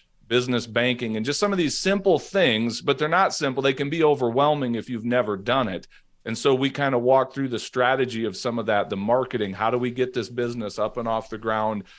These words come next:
So that's, that's kind of the overview of the steps that we take a pastor through,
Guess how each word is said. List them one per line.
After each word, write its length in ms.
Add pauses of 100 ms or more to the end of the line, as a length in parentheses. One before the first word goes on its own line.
(120)
So 120
that's, 360 (180)
that's 180
kind 240
of 140
the 100
overview 540
of 120
the 120
steps 500
that 140
we 100
take 300
a 40
pastor 460
through, 380